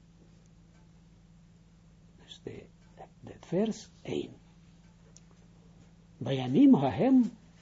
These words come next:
kam Yochanan Hamadbil. Vayhi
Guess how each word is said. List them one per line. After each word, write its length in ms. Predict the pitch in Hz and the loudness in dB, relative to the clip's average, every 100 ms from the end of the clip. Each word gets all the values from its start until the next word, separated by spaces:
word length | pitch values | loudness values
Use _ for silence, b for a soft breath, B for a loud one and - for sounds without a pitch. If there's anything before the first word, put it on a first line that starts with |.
| - - - - - - - - - | -20 -20 -20 -20 -20 -20 -20 -20 -20
kam 560 | - 165 240 254 254 - - - - - - - - - - - - | -4 0 4 6 4 0 -18 -20 -20 -20 -20 -20 -20 -20 -20 -20 -20
Yochanan 1000 | - 143 151 196 - 120 117 135 190 185 - - - - - - - - | -14 0 2 2 0 -8 -6 -6 -6 -8 -14 -20 -20 -20 -20 -20 -20 -10
Hamadbil. 720 | - 185 139 107 - 67 62 - - - - - - - - - - - - - - - - - - - - - - | -2 -2 -2 -6 -12 -12 -14 -20 -20 -20 -20 -20 -20 -20 -20 -20 -20 -20 -20 -20 -20 -20 -20 -20 -20 -20 -20 -20 -12
Vayhi 680 | 104 - - 208 262 277 | -10 -8 -2 2 4 2